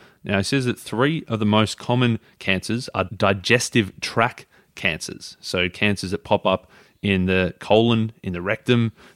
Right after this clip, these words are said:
things that pop up in the pancreas, things that pop up in the esophagus. Uh, he says, unfortunately, pancreatic cancer is one of the, it's virtually a death sentence. He says that it, if you get it, you could be like the grandmother in the wheelchair and that could be it. You might have a couple of years, but obviously you want to prevent that.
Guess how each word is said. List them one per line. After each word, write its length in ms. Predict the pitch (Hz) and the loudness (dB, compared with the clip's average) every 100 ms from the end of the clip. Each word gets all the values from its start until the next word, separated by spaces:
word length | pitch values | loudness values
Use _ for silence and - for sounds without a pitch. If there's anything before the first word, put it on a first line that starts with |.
| - | -4
things 160 | 110 | -2
that 100 | - | -2
pop 220 | - 104 | 0 2
up 180 | 98 - | 2 0
in 120 | - 90 | -6 -6
the 60 | |
pancreas, 720 | - 123 135 - 127 131 - | -2 0 0 2 2 2 -4
things 240 | - 120 101 | -4 -2 -2
that 100 | 101 | -2
pop 200 | 98 92 | -2 0
up 140 | 95 | -2
in 80 | 95 | -2
the 80 | 92 | -4
esophagus. 800 | - - 143 147 151 147 - - - - - - | -4 -2 0 0 0 0 -4 -10 -16 -20 -20 -4
Uh, 220 | 104 92 | -2 0
he 80 | 95 | 0
says, 180 | 127 110 | 2 2
unfortunately, 460 | 98 110 107 98 | 2 2 2 0
pancreatic 640 | - 107 107 - 95 92 - | -2 0 0 0 -2 -2 -4
cancer 340 | 90 90 - | -4 -4 -6
is 80 | 90 | -4
one 160 | 101 | 0
of 140 | 101 87 | 0 0
the, 200 | 90 87 - - - | -4 -6 -10 -20 -12
it's 120 | 95 | -10
virtually 320 | 95 101 - 90 | 0 0 0 -4
a 60 | |
death 200 | 87 110 | 0 0
sentence. 420 | - 117 110 110 | 2 0 0 -6
He 60 | 98 | -8
says 280 | - 98 90 | -4 -4 -2
that 160 | 95 | -4
it, 80 | 95 _ - - | -6 _ -20 -10
if 160 | 92 | -6
you 60 | 92 | -2
get 200 | 95 123 | 2 4
it, 120 | 135 - - _ _ - | 4 0 -20 _ _ -20
you 80 | - | -12
could 120 | 98 | -8
be 60 | |
like 180 | 87 87 | -6 -6
the 80 | - | -6
grandmother 420 | 92 101 98 95 | -2 0 0 -2
in 60 | 92 | -2
the 100 | 92 | 0
wheelchair 360 | 110 131 143 | 2 2 2
and 100 | 139 | 2
that 140 | 104 98 | 0 -4
could 100 | 95 | -6
be 220 | 98 135 | -2 -2
it. 140 | - - - - | -2 -8 -20 -6
You 80 | 101 | 2
might 240 | 113 98 | 2 2
have 160 | 95 98 | -2 -2
a 40 | |
couple 260 | - 110 104 | 0 -2 -2
of 40 | |
years, 320 | 107 160 202 | -2 -2 -2
but 220 | - - 92 | -8 -8 -6
obviously 360 | 95 98 - | -4 -6 -4
you 80 | 92 | -4
want 120 | 92 | -6
to 40 | 87 | -6
prevent 360 | 92 98 107 | -6 -4 0
that. 200 | 165 196 | 0 -2